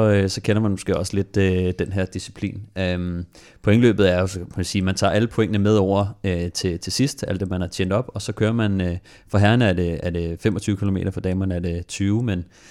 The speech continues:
men, øhm, der kører man altså, øh, for hver tiende omgang, øh, så kommer der en, øh, en spurt, og så, øh, kan man få fem, tre, to, en point. Øh, og sådan, øh, sådan kører man altså derudad, så hver tiende omgang,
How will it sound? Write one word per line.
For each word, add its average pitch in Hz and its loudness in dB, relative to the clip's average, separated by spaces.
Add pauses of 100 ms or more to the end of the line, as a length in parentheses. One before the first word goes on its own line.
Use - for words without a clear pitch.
(240)
men, 90 0
øhm, 85 -2 (260)
der 104 2
kører 117 4
man 120 2
altså, 87 -2 (260)
øh, 85 -4 (120)
for 92 0
hver 90 -2
tiende 123 -4
omgang, 101 -2 (320)
øh, 87 -4
så - -10
kommer 104 -6
der 95 -2
en, 90 -4
øh, 85 -6 (420)
en 95 -6
spurt, - -4 (120)
og 98 -6
så, 98 0
øh, 90 -4
kan 98 -2
man 90 0
få - -2 (380)
fem, - -4 (140)
tre, - -2
to, - -4
en 147 -4
point. 131 0 (360)
Øh, 95 0
og 98 -2
sådan, 117 -2
øh, 92 0
sådan 110 -2
kører 113 2
man 113 2
altså 90 -2
derudad, 101 0
så - -6
hver 98 0
tiende 131 -2
omgang, 104 -2